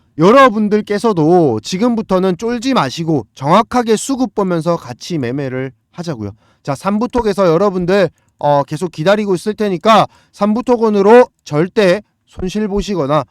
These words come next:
혹은 괜히 진입하셔가지고 손실 그대로 실현하는 일 없도록 좀 대응을 꼼꼼하게 들고 가셨으면 좋겠습니다.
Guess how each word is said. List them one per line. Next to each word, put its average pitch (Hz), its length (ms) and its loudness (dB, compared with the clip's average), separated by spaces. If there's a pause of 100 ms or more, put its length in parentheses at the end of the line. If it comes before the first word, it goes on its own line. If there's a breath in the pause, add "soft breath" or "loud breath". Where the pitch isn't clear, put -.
(260)
혹은 202 380 2 (580)
괜히 170 320 0
진입하셔가지고 165 1040 -4 (300)
손실 185 500 -4 (600)
그대로 180 380 2
실현하는 180 640 -2
일 131 100 -6
없도록 147 560 -4 (200)
좀 113 360 -10
대응을 147 540 -6 (1000)
꼼꼼하게 220 640 0
들고 156 280 -8
가셨으면 113 500 -14
좋겠습니다. 107 480 -14